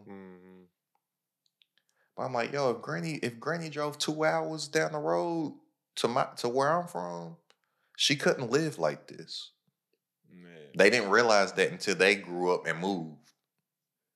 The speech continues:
Speaker 2: And then I was like, "Ah, y'all, y'all, your mama regular." <laughs> I'm like, "Yes."
Speaker 1: <laughs>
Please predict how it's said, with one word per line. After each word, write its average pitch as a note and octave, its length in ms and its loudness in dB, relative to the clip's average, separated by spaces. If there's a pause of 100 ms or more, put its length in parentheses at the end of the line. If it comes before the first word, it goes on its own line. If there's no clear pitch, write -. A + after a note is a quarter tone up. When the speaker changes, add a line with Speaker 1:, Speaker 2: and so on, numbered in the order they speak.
(720)
Speaker 2:
And D#2+ 100 -6
then E2+ 140 0
I F2 60 0
was E2 80 -4
like, - 180 -4
"Ah, - 540 0 (640)
y'all, E2+ 360 2
y'all, F2+ 440 -2 (280)
your A2 140 0
mama D#2 300 -8
regular." A#2 580 -4
<laughs> - 40 -20
I'm - 280 -12
like, - 100 -10 (320)
"Yes." - 680 2
Speaker 1:
<laughs> - 40 -20